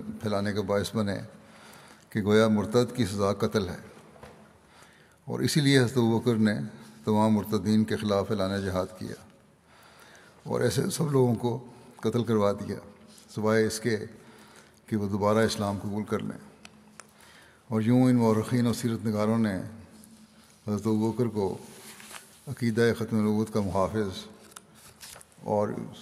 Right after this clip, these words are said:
اس کے ہیرو کے طور پر پیش کیا، حالانکہ حقیقت یہ ہے کہ خلافت راشدہ کے اس دور میں ختم نبوت اور عقیدہ ختم نبوت کے اس طرح کے تحفظ کی کوئی سوچ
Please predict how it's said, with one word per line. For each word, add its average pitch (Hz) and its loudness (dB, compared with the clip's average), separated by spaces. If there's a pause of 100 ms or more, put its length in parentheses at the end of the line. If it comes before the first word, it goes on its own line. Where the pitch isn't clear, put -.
(100)
اس - -12
کے 117 -2
ہیرو 107 2
کے 110 -2
طور 104 0
پر 98 -6
پیش 113 -4
کیا، - -8 (1400)
حالانکہ 107 0
حقیقت 110 -2
یہ 123 6
ہے 113 4 (1500)
کہ 117 -6
خلافت 113 0
راشدہ 113 2 (280)
کے 120 0
اس 101 -6
دور 110 2 (100)
میں 104 0 (1200)
ختم 107 -4
نبوت 107 0 (640)
اور 104 -4
عقیدہ 117 4
ختم 110 0
نبوت 98 0
کے 104 -4 (800)
اس 110 -8
طرح 120 0
کے 113 -4 (100)
تحفظ 107 -4
کی 117 -8
کوئی 117 0
سوچ 113 -2